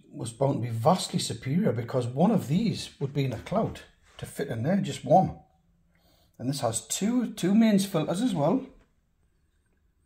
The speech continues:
Very impressed with this and its sound. Has anybody had any experience with these Lin? It's an L K two eighty in a s-, in a Lin Spark. I'll just do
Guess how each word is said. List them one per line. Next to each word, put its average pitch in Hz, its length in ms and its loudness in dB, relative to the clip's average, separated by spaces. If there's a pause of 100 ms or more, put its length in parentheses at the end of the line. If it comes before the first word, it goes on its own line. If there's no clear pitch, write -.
(2750)
Very 190 200 8
impressed 139 520 2
with 123 100 0
this 123 160 -4
and 185 140 6
its - 180 2
sound. 110 400 0 (1600)
Has 139 180 2
anybody 208 580 10
had 170 160 8
any 190 180 6
experience 240 540 4
with 202 100 0
these 175 200 4
Lin? 156 560 8 (580)
It's 160 140 -2
an 180 100 4
L 233 140 10
K 240 220 4
two 240 300 4
eighty 147 520 6 (600)
in 151 120 6
a 151 60 10
s-, - 380 4
in 165 120 4
a 160 60 8
Lin 160 240 6
Spark. 120 500 -4
I'll 131 100 2
just - 200 -12
do 180 240 -2